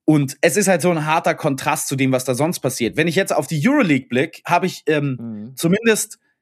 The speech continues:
Speaker 1: vor dieser Saison. Diese Saison verwässert das wieder so ein bisschen.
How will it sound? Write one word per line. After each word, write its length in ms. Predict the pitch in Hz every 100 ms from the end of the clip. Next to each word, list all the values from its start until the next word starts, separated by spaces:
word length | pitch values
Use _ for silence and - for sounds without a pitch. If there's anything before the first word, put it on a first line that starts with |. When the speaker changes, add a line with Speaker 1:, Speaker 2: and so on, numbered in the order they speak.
| _ _ _
Speaker 1:
vor 380 | - - 196 214
dieser 320 | 156 156 135
Saison. 420 | 107 104 101 87 87
Diese 220 | 175 190
Saison 640 | 190 160 170 196 196 190 143
verwässert 540 | 170 139 135 160 131
das 140 | 127 127
wieder 160 | 123
so 100 | 104
ein 100 | 104
bisschen. 500 | 90 90 - 78 80